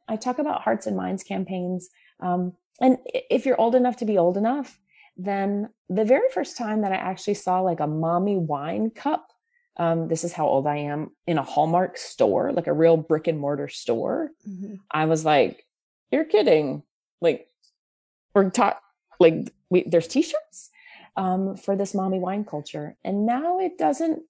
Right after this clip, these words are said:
Speaker 1: faze us. It doesn't, we don't flinch too much, right? There's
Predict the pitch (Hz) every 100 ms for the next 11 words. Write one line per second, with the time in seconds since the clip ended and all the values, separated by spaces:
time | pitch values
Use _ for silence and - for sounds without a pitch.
0 | _ - 285 240 135 143 - 196 - 240
1 | 262 247 - 233 262 - 247 233 - 165
2 | - - - - _ _ _ _ - 208
3 | 247 196 180 180 175